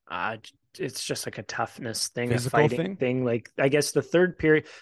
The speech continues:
Speaker 1: So compare, like, the, the third period from game one when they were getting blown out to what Tampa did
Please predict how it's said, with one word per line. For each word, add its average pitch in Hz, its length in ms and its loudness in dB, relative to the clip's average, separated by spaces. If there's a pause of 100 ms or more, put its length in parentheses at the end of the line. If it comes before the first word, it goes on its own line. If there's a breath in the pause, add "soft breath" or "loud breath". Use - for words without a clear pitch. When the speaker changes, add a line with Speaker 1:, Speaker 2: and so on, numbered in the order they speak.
Speaker 1:
So 156 180 2
compare, 160 400 2
like, 165 180 0 (120)
the, 151 280 -6
the 143 80 -2
third 165 380 2
period 151 360 2
from 131 380 -6
game 139 340 -2
one 131 200 -2
when 127 100 -2
they 127 100 -2
were 123 100 -2
getting 127 260 -2
blown 120 300 -2
out 127 320 -2
to 127 180 -4
what 120 300 -2
Tampa 131 400 -2
did 110 440 -2